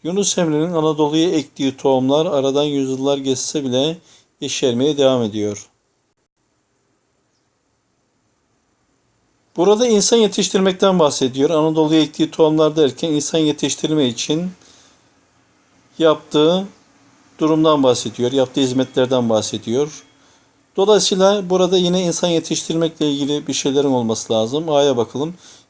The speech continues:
Yapılan bir iyilik zaman geçse de asla unutulmaz. İyilikten bahsetmiyor, insan yetiştirmekten bahsediyor. O yüzden cevabımız A değil.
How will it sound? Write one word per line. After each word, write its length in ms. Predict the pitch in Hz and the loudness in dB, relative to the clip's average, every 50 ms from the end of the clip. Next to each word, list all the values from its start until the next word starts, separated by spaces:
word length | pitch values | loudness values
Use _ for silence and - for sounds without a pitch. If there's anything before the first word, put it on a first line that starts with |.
| _ _ | _ _
Yapılan 600 | 160 170 175 175 - 202 208 214 214 214 208 196 - _ _ _ _ _ _ _ | 0 0 0 2 2 2 4 4 2 2 -4 -8 -12 _ _ _ _ _ _ _
bir 120 | 185 196 190 | -6 -2 0
iyilik 340 | 185 180 170 170 190 185 | 0 0 0 0 -2 -4
zaman 400 | - - 165 156 165 175 175 170 | -2 0 0 2 2 2 0 0
geçse 380 | 160 160 160 151 - - 165 151 | 0 0 0 0 -2 -2 0 0
de 80 | 165 170 | 2 2
asla 440 | 156 147 - - - 160 151 151 160 | 2 2 -2 -2 0 0 0 2 0
unutulmaz. 880 | 165 151 143 143 139 - - - 127 131 127 120 113 107 104 - - - - _ - - - - - _ _ _ _ | 0 -2 -4 -4 -6 -10 -12 -8 -6 -4 -2 0 0 -2 -2 -4 -10 -14 -16 _ -20 -20 -20 -20 -20 _ _ _ _
İyilikten 520 | 180 180 190 202 185 - - 220 214 202 | -6 -4 -4 -4 -4 0 0 2 2 2
bahsetmiyor, 920 | 202 202 185 180 - - 185 180 - - 147 131 135 156 185 196 - - - _ _ _ _ _ _ _ _ | 2 2 2 2 2 0 0 -2 -2 -4 -2 2 2 2 2 0 -4 -12 -20 _ _ _ _ _ _ _ _
insan 320 | 180 165 165 160 - 185 180 | -6 -6 -6 -2 0 0 2
yetiştirmekten 880 | 165 156 151 - - 127 - - 131 131 127 120 - - 127 123 120 | 2 0 -2 -2 -6 -8 -8 -6 -4 -4 -4 -4 -4 -4 -4 -2 0
bahsediyor. 500 | 120 117 113 - - 117 120 127 135 151 | -2 -2 -2 -4 -6 -8 -6 -6 -4 -2
O 100 | 165 156 | -2 -2
yüzden 280 | 147 135 135 143 131 127 | -2 -2 -4 -4 -4 -2
cevabımız 460 | 127 131 131 127 123 127 127 123 123 | 0 2 2 2 0 0 -4 -2 0
A 200 | 123 120 110 101 | 0 0 0 0
değil. 220 | 107 113 127 151 | -4 -6 -6 -8